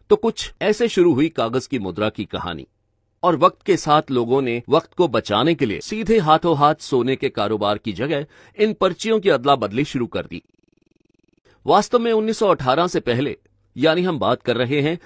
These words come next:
सौ से भी कम साल पहले की। मुझे यकीन है कि आप सब में से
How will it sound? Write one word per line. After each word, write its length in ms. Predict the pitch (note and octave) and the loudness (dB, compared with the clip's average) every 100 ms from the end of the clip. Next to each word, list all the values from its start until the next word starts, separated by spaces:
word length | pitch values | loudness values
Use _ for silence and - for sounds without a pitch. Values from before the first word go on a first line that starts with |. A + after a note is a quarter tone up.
| _ | _
सौ 320 | - - F3 G3+ | -8 2 4 4
से 160 | F#3+ | 2
भी 180 | D#3+ F#3+ - | 0 -2 -2
कम 180 | C#3 C#3+ | -2 -2
साल 260 | A2 G2+ | -2 -2
पहले 300 | G#2+ F2+ F2+ | -2 -6 -6
की। 160 | E2 - _ | -8 -16 _
मुझे 300 | G2+ G#2+ A2+ | -4 0 2
यकीन 340 | G2+ - C3+ D3+ | 0 0 0 2
है 200 | D3+ D#3 | 2 0
कि 140 | D3 | 2
आप 160 | A#2+ B2 | 2 2
सब 220 | - A#2+ | 0 -2
में 200 | C3 C#3+ | 2 0
से 260 | - D#2 | 0 -8